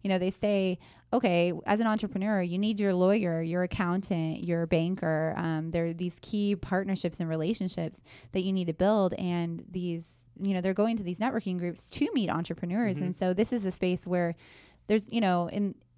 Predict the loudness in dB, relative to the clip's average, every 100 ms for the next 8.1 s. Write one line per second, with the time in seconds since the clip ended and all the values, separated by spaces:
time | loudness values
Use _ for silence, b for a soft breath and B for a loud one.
0 | -2 2 2 4 4 4 2 0 0 -2
1 | 0 0 0 0 0 -2 -6 -8 -6 -4
2 | -2 -2 0 0 -2 0 2 4 2 0
3 | -2 -2 0 -2 -4 -14 _ 2 4 6
4 | 4 4 2 0 0 0 -2 -2 0 0
5 | 0 -2 -6 -6 -2 0 2 4 4 4
6 | 4 2 4 4 4 2 2 0 0 -2
7 | 0 0 0 0 0 0 2 2 2 0
8 | -2